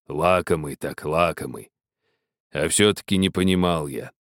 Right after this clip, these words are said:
как это всякую совесть в себе загасить. Про нынешних и говорить нечего. Он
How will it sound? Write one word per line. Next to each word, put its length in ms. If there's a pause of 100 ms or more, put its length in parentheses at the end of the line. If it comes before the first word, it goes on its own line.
(360)
как 320
это 240
всякую 480
совесть 560
в 80
себе 300
загасить. 640 (580)
Про 220
нынешних 580
и 60
говорить 500
нечего. 480 (760)
Он 320